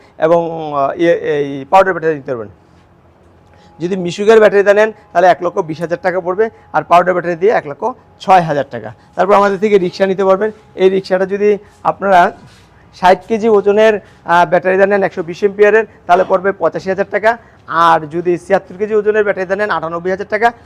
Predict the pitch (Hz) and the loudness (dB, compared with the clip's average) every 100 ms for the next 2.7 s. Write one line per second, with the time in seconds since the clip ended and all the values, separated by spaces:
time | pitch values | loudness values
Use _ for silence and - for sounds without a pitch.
0 | - - 165 202 226 233 247 214 190 190 | -8 -4 -2 -4 -6 2 2 2 0 -2
1 | 185 175 165 160 196 220 170 165 165 156 | -4 -6 -8 -4 -4 -2 -2 -2 -2 -4
2 | 175 175 160 - 160 - | -4 -2 -2 -4 -12 -4